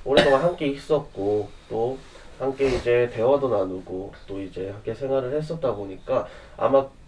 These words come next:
그분들께는 서로 서로가 가족으로 느껴지는 것 같아요.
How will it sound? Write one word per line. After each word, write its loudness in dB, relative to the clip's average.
그분들께는 4
서로 0
서로가 0
가족으로 4
느껴지는 -4
것 -6
같아요. -4